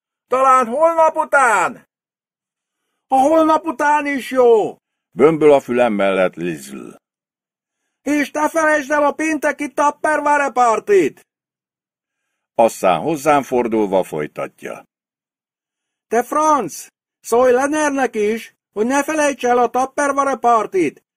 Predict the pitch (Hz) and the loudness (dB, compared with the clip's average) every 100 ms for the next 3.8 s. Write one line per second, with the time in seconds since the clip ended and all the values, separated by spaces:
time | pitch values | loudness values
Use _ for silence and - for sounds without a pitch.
0 | _ 240 294 294 269 285 277 262 220 247 | _ -4 -2 -2 -2 -6 -6 -8 -6 -4
1 | 233 226 285 277 269 233 240 220 156 - | -4 -4 -4 -2 -4 -6 -4 -2 -4 -8
2 | _ 240 262 - 262 240 240 285 302 285 | _ -8 -8 -6 -4 -2 -2 -2 -2 -2
3 | 254 240 202 240 247 226 127 - | 0 0 0 -4 -4 -4 -4 -8